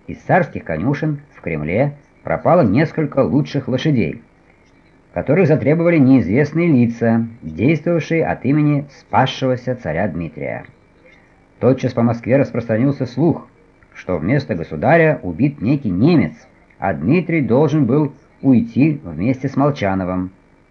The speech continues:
своим ближним служителем. Слух был записан С. Немоевским. Камердинер самозванца И. Хвалибога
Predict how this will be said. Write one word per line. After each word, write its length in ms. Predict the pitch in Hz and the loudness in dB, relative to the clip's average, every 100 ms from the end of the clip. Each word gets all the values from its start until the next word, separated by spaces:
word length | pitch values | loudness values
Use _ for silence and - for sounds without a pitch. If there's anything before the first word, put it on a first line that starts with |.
| _ | _
своим 380 | - 73 101 101 | -10 -4 -2 -2
ближним 400 | 82 90 104 101 | -2 -4 -4 -4
служителем. 680 | 117 87 78 71 62 65 - _ _ _ _ _ | -4 -4 -8 -10 -10 -10 -16 _ _ _ _ _
Слух 440 | - - 85 185 131 | -20 -8 -2 0 0
был 220 | 113 156 | 0 0
записан 680 | 92 71 113 127 123 117 - | -2 -2 -2 -2 -2 -4 -4
С. 240 | 101 113 113 - - | -4 -2 -4 -12 -14
Немоевским. 960 | 85 95 101 71 67 - - 60 65 - _ _ _ _ _ _ _ _ _ _ _ _ _ _ _ _ _ _ _ _ _ _ _ _ _ _ _ _ _ _ | -8 -4 -4 -4 -8 -10 -16 -14 -14 -18 _ _ _ _ _ _ _ _ _ _ _ _ _ _ _ _ _ _ _ _ _ _ _ _ _ _ _ _ _ _
Камердинер 520 | - 127 139 214 247 117 | 2 4 6 4 4 2
самозванца 680 | 120 113 104 135 175 - | 2 2 2 2 2 -2
И. 420 | 160 143 175 160 - | -4 -2 -2 -2 -6
Хвалибога 840 | 110 101 95 80 82 101 160 | -4 -2 -2 -4 -2 0 0